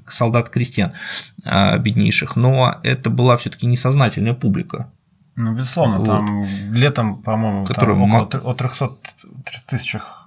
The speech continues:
Speaker 2: человек, по-моему, шла речь в семнадцатом
Speaker 1: Летом.
Speaker 2: году.
Speaker 1: Нет, нет.
Speaker 2: Нет?
Speaker 1: Сто,
Speaker 2: Сто даже?
Speaker 1: м, там,
Speaker 2: Даже
Speaker 1: что-то.
Speaker 2: триста
Speaker 1: То есть
Speaker 2: много.
Speaker 1: в феврале, в феврале это были двадцать с лишним человек, всего двадцать тысяч с лишним человек. Вот. Потом она стала стремительно, ну, по тем
Speaker 2: Мгм.
Speaker 1: меркам расти именно за счёт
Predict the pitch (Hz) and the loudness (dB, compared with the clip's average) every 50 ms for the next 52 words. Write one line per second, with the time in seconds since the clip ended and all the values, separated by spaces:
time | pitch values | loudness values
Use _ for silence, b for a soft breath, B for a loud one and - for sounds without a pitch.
0 | _ _ _ _ _ - - - 123 131 123 107 - - 87 82 85 - - 98 | _ _ _ _ _ -12 -4 -2 0 0 0 -2 -2 -4 -6 -6 -6 -8 -8 -6
1 | 92 90 90 - - - 104 92 95 113 107 107 95 95 95 92 90 85 - - | -6 -6 -6 -8 -6 -6 -4 0 0 2 2 2 0 -2 -4 -4 -6 -8 -10 -6
2 | - - 107 107 - - - - - - - - 123 131 139 - - _ - - | -2 0 2 2 0 0 -2 -4 -4 -4 -4 -6 -8 -10 -10 -12 -14 _ -12 -12
3 | - - - - - - - - - _ - 143 147 139 131 123 113 98 - - | -10 -12 -10 -8 -4 -2 -2 -2 0 _ 2 4 6 6 6 6 4 2 0 -8
4 | - - - - - 147 147 143 123 104 95 92 92 90 95 - - 82 - - | -16 -14 -14 -12 -8 -8 -6 -6 -6 -6 -6 -6 -8 -6 -2 -2 -2 -2 -2 -4
5 | - - - - 92 95 110 - 107 110 107 110 - - 160 143 - - 120 107 | -10 -6 -4 -2 -2 -2 -2 -2 -2 -2 -2 0 2 4 4 4 2 2 0 0
6 | 101 95 90 90 90 87 101 110 - - - - - 135 123 123 123 123 127 143 | 0 0 0 -2 0 0 -2 -2 -2 -6 -6 0 4 4 6 6 6 6 6 6
7 | 175 196 226 240 214 - - - 123 120 120 123 123 117 101 98 98 - 113 110 | 4 4 2 2 -2 -4 -4 -4 0 2 4 4 4 2 0 0 -2 -2 -2 0
8 | 123 123 117 110 107 110 117 131 131 - - 110 - - 117 110 - 113 113 - | 0 0 0 0 0 2 2 2 2 2 -2 -4 -4 -4 -4 -4 -2 -4 -6 -4
9 | - - 113 - - - - - - _ - _ - - - 113 113 117 107 - | -4 -4 -2 -2 -4 -4 -8 -12 -18 _ -18 _ -8 -4 -4 -2 0 0 0 0
10 | - - - - - - - 104 98 - - 104 - - - 95 - - - - | -2 -2 -4 -4 -4 -4 -4 -4 -4 -2 -4 -4 -4 -2 -2 -2 0 -2 -4 -6
11 | - - _ - - - - - - - B B B B B B B B - 107 | -12 -18 _ -20 -14 -12 -12 -12 -12 -14 B B B B B B B B -2 2
12 | - 180 185 165 135 123 123 - - 120 113 104 104 - - 143 143 156 147 123 | 4 4 6 6 6 4 4 4 4 4 4 4 2 0 0 0 0 0 0 0
13 | 123 - - - 123 - - 110 107 - 120 110 101 - 113 104 92 107 101 - | -2 -2 -4 -4 -4 -4 -4 -6 -2 0 0 0 0 -2 -2 -2 0 -2 -2 -2
14 | - 110 110 113 113 127 - - - 190 208 220 - 127 127 123 113 110 107 107 | -2 0 2 2 2 2 0 0 0 0 0 0 2 2 2 2 0 0 0 0
15 | 107 107 - - 143 139 139 - | 0 -2 0 0 -2 -2 -2 -8